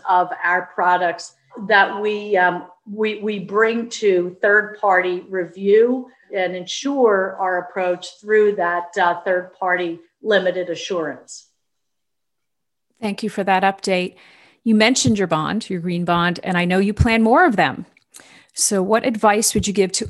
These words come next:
Speaker 2: other corporate sustainability leaders about the process?
Speaker 1: Well, I think it's, uh, very important to have good partners. And we were very fortunate to partner with I N G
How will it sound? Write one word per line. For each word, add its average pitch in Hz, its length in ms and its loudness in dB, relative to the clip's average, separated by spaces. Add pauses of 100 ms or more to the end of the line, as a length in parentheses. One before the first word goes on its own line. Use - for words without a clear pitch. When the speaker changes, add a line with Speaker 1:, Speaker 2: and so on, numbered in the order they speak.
(100)
Speaker 2:
other 190 320 2
corporate 190 340 -8
sustainability 175 680 -2
leaders 202 460 2
about 180 360 2
the 175 60 -2
process? - 1000 -4 (1120)
Speaker 1:
Well, 302 340 -2
I 233 120 2
think 311 260 -4
it's, - 280 -8 (280)
uh, 208 260 6
very 269 260 4
important 220 720 -2
to 196 300 4
have 196 600 2
good 208 320 0
partners. 175 720 -2
And 180 340 -2
we 214 140 0
were 208 200 0
very 202 340 2
fortunate 202 680 -6
to 190 140 -4 (200)
partner 196 380 2
with 185 240 -4
I 190 280 0
N 185 200 -8
G 185 480 -6